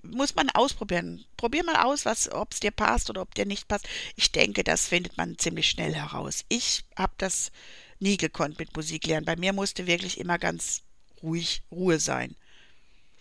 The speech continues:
Ganz viel Ruhe. Dann Lernen mit Bewegung. Ja, das habe ich auch schon oft gehört. Also zu meiner, äh, zum Beginn meiner Heilpraktikerausbildung wurde das uns auch gesagt, dass an-, dass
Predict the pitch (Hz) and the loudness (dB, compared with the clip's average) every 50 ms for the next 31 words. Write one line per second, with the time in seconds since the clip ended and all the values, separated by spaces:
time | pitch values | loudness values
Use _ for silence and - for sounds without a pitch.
0 | - - - - - - 170 165 - - - - - - - - 73 73 - - | -20 -20 -16 -6 -4 -4 -4 -2 -4 -6 -6 -6 -8 -10 -10 -12 -10 -10 -10 -10
1 | - - - - - - - - - - - - - - - - - 214 214 233 | -12 -14 -18 -20 -20 -20 -20 -20 -20 -20 -20 -20 -20 -20 0 6 10 10 10 10
2 | 247 262 - - 196 175 165 165 170 180 196 202 196 190 - - 175 160 - - | 6 0 -2 2 4 6 8 10 10 8 8 6 0 -2 -4 -6 -8 -6 -4 -4
3 | 165 165 - 170 - - - - - - - - - - - - - - - - | -4 -2 -2 -6 -6 -6 -12 -18 -20 -20 -20 -20 -20 -20 -20 -20 -20 -20 -20 -20
4 | - - - - - - - - - - - - - 185 - 180 - 196 180 - | -20 -20 -20 -20 -20 -20 -20 -20 -20 -20 -16 -10 -6 -4 -2 0 0 0 2 2
5 | 208 202 202 190 - - 233 233 - 285 254 - 269 - - - 254 240 247 254 | 2 4 4 6 8 8 8 8 6 4 2 2 2 2 2 2 4 6 6 6
6 | 254 269 - - - - - - - - - - - 196 170 175 180 - - - | 6 4 2 -2 -8 -14 -14 -14 -14 -10 -8 -8 -2 0 0 0 0 -2 -6 -12
7 | - - - - - - 196 190 185 185 185 180 180 175 175 170 - - 110 123 | -18 -18 -16 -10 -8 -6 0 2 4 4 6 6 6 4 4 2 0 -2 -4 -4
8 | - - 202 170 - - 185 180 185 185 190 - 240 254 262 247 233 202 190 185 | -6 -8 -10 -12 -12 -14 -4 -2 -2 0 2 2 2 2 2 2 2 2 2 2
9 | 180 180 202 262 - 262 254 - - - - - 127 165 175 175 - - - 185 | 2 4 4 4 4 2 0 0 -2 -2 2 2 4 4 2 2 0 -2 -2 -2
10 | 190 185 185 185 175 180 170 170 175 - - - - - - - - - - - | -2 -2 -4 -4 -4 -2 -2 -2 -2 -2 -4 -6 -8 -12 -14 -14 -14 -14 -8 -6
11 | - - - 175 175 180 - - - - - - - 190 240 - - - 214 - | -4 -4 -4 -6 -6 -4 -4 -4 -4 -6 0 4 4 6 6 4 2 -2 0 2
12 | - 190 190 190 196 - - 190 180 - - - - - - - 175 185 185 202 | 2 4 4 4 2 2 -2 -2 -2 -4 -6 -10 -16 -8 -2 0 0 0 0 -4
13 | 190 - - - - - - - - - 165 170 - - - - - | -8 -10 -14 -16 -20 -20 -20 -8 -4 -2 0 2 2 2 0 -2 -4